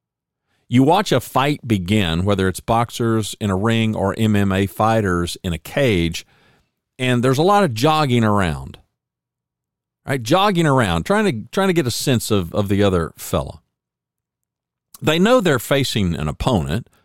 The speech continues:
right? It's, it's a lingering, well, they hope it's a lingering situation. They hope it, it's a lingering situation for themselves.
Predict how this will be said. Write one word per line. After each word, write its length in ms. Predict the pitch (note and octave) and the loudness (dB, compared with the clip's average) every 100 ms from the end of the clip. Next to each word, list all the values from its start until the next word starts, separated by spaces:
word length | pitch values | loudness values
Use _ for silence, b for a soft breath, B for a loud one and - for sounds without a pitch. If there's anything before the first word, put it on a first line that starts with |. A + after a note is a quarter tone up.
| _ _ _ _ _ _ _ _ _ | _ _ _ _ _ _ _ _ _
right? 160 | A#2+ C3+ | -2 -2
It's, 220 | C#3 - | -2 -4
it's 220 | - B2 | -2 0
a 40 | A2 | 2
lingering, 520 | B2+ C3+ G2 E2+ D#2 - | 4 4 2 0 -2 0
well, 220 | B2+ B2+ | 2 2
they 140 | F2 C#2 | 0 0
hope 240 | E3 - | 0 0
it's 160 | D#2+ D#2 | -2 -2
a 40 | |
lingering 460 | D2+ E2+ D#2+ D#2+ D#2 | -2 -2 -2 -4 -4
situation. 540 | - D#2+ E2 D#2+ - | -6 -4 -4 -4 -2
They 100 | A#2 | 2
hope 160 | F#3+ A#3 | 2 2
it, 140 | C3+ - | 0 0
it's 160 | B2+ | -2
a 60 | A2 | 0
lingering 340 | A#2 C#3+ B2 | 0 0 0
situation 500 | A2 A#2 A2+ A2+ - | 0 -2 0 0 0
for 100 | E2+ | -4
themselves. 520 | F#2 E2+ - C3+ D#3 | -2 -2 2 2 2